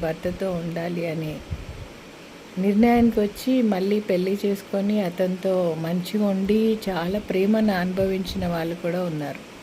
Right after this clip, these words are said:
అయితే డైవర్స్ తీసుకోబోయే వాళ్ళకి గుణసుందరి మూవీ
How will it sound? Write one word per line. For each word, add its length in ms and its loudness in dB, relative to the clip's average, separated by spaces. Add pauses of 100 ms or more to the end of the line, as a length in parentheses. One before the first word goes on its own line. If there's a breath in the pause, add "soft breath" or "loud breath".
(460)
అయితే 460 2 (760)
డైవర్స్ 480 2
తీసుకోబోయే 840 2 (300)
వాళ్ళకి 920 -2
గుణసుందరి 720 4
మూవీ 360 2